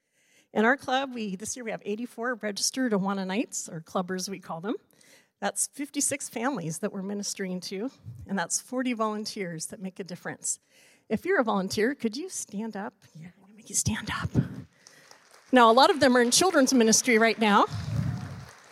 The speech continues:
We have the most amazing team. Oh, stay standing, because if you have a child in Awana, would you stand up? If you have a child currently in Awana, would you stand up?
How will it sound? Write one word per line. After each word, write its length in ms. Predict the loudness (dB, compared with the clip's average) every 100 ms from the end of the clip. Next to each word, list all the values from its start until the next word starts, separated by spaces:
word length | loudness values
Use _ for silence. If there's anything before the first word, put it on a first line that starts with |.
| -20 -20 -20 -20 -20 -20 -20 -2 4
We 80 |
have 100 | 6
the 140 | 6 2
most 280 | 4 4 6
amazing 400 | 6 6 6 4
team. 320 | 2 2 2 2 -2 -8 -6 -10 -12 -20 -4 6
Oh, 120 | 6
stay 240 | 6 4 4
standing, 540 | 4 2 4 2 0 -2 2
because 260 | 4 4
if 140 | 4 4
you 180 | 4 8
have 160 | 6
a 60 | 6
child 420 | 4 4 4 4
in 80 | 6
Awana, 440 | 6 6 6 4
would 160 | 4 2
you 120 | 2
stand 360 | 2 4 4 4
up? 160 | 2 0 -12 -10 -8
If 160 | 0
you 120 | 4
have 120 | 6 4
a 60 |
child 360 | 2 2 0 0
currently 280 | 0 2 2
in 80 | 4
Awana, 540 | 4 4 2 0 -4
would 120 | -6
you 100 | -4
stand 320 | 0 2 4
up? 140 | 4